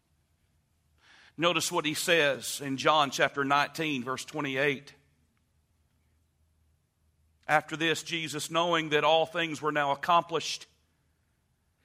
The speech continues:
that the Scripture might be fulfilled. He's quoting here Psalm sixty-nine, verse twenty-one, that says, "In my thirst, they gave me vinegar to drink." That the Scripture might be fulfilled, verse twenty-eight,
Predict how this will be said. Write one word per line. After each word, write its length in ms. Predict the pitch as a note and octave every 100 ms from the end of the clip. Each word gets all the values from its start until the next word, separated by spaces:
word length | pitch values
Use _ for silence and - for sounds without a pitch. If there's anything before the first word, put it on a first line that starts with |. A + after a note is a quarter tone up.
| _
that 200 | E3 F3+
the 80 | D#3+
Scripture 800 | - - G3 G#3+ - G#3 F#3+ E3+
might 460 | E3 F3 F#3 F#3 C#3+
be 160 | F#3+ F#3
fulfilled. 840 | - E3 - G#3+ F#3+ C3 G#2+ G#2+
He's 180 | B2 A#2+
quoting 480 | - G3 F#3 D#3+ D3
here 200 | B2+ C3+
Psalm 440 | - E3 D#3 C3+
sixty-nine, 800 | - - D3 - D3 D#3 C#3+ B2 - - - _
verse 240 | E3 C#3+
twenty-one, 560 | - F3 D#3+ D3 D#3+ C3+
that 120 | B2+
says, 380 | - D#3+ C#3+ C3+
"In 260 | C#3+ E3 D3+
my 200 | C#3 B2
thirst, 640 | - F3+ D#3+ C3 - - - - - _
they 120 | D3
gave 360 | C#3+ D#3 D#3+ C#3+
me 220 | D3+ B2+
vinegar 720 | A2 A#2 F3 D#3+ B2 A#2 A2 _
to 100 | A#2
drink." 640 | A2+ C3 A#2+ - _ - - _ _ _ _ _ _ _ _ _ _ _ _ _ _ _ _ _ _ _ _
That 140 | F#3
the 80 | E3+
Scripture 460 | - - A3+ - F#3+
might 320 | F3+ G3+ D#3+
be 100 | F#3+
fulfilled, 580 | - E3 - F3+ C#3+ B2
verse 180 | C#3 -
twenty-eight, 520 | D3+ C#3 C3+ A2+